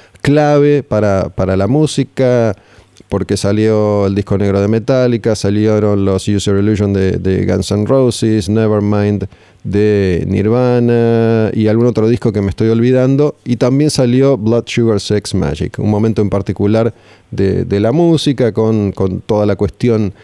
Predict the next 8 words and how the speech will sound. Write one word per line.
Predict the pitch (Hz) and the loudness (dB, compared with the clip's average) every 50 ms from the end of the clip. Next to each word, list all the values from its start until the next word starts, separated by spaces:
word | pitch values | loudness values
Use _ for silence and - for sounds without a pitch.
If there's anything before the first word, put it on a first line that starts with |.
| - - - _ _ | -20 -20 -20 _ _
alternativa, | - 104 101 87 107 104 110 113 113 107 - 160 160 156 151 147 135 127 120 | -4 -4 -2 -2 -2 -2 0 0 0 0 0 0 2 2 2 2 2 2 0
y | 104 | 0
como | - 113 117 117 120 | 0 0 0 0 0
bi-, | 120 123 120 - | 0 0 -2 -4
bien | - 107 110 135 135 135 135 | -6 -2 0 0 2 2 2
mencionaste, | 127 123 113 - 127 127 135 143 135 - - 135 | 2 0 0 0 0 0 2 0 0 0 0 0
los | 120 113 - | 0 0 0
Peppers | - 135 131 120 135 123 120 - | 0 -2 0 0 0 0 -2 -4